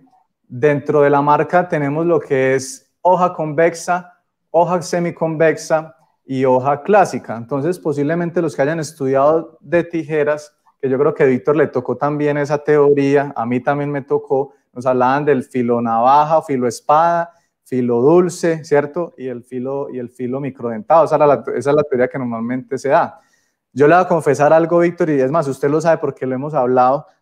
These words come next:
yo siempre me confundía, por más que lo estudiaba y daba clases, yo nunca me acordaba cuál era el filo dulce, cuál era el filo navaja, y siempre me enredaba, y cada que iba a dar una clase de tijeras me, me pasaba eso. ¿Usted le pasaba también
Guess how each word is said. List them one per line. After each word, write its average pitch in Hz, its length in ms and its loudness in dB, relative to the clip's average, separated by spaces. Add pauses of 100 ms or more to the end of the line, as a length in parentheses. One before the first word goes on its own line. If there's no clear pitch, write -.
yo 147 160 0
siempre 180 340 -2
me 160 140 -6
confundía, 135 580 -2
por 131 120 0
más 135 180 0
que 180 80 0
lo 170 80 2
estudiaba 143 560 2
y 139 80 0
daba 139 260 2
clases, 156 480 -2 (360)
yo 135 180 -4
nunca 160 320 -4
me 165 80 0
acordaba 135 500 0
cuál 165 140 2
era 160 120 2
el 151 100 -2
filo 156 280 -4
dulce, 160 320 -2
cuál 135 180 -2
era 143 100 2
el 147 80 -2
filo 143 280 -4
navaja, 127 460 0
y 135 60 0
siempre 139 320 -8
me 143 80 -6
enredaba, 131 560 2
y 139 40 -4
cada 135 220 0
que 156 140 -6
iba 147 80 4
a - 20 4
dar 147 100 -2
una 147 120 -6
clase 143 260 -2
de - 60 -20
tijeras 123 360 -6
me, 139 140 -8
me 117 140 -12
pasaba 120 400 0
eso. 127 100 -6
¿Usted 123 160 -10
le 156 100 -2
pasaba 135 400 0
también 147 480 -6